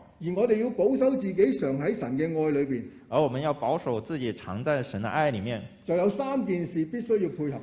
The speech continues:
Speaker 1: 嘅。
Speaker 2: 有三件事必須配合。
Speaker 1: 其中兩件就係關乎到喺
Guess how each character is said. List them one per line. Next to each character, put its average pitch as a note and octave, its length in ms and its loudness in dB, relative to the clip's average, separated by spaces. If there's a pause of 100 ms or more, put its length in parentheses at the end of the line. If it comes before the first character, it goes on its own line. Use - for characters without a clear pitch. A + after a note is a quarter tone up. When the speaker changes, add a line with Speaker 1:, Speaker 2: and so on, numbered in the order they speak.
Speaker 1:
嘅。 B2+ 100 -8
Speaker 2:
有 G#2 140 -2
三 D#3 220 -2
件 E3 140 0
事 D3 180 -2
必 D3+ 160 -4
須 C3+ 180 -6
配 D#3 160 0
合。 A2+ 280 0 (280)
Speaker 1:
其 E3+ 140 0
中 D4+ 180 -2
兩 A3 220 2
件 F#3+ 160 0
就 G3 100 0
係 F#3 120 -2
關 B3+ 260 -2
乎 D#3+ 180 -4
到 G#3 120 -2
喺 F#3 240 -2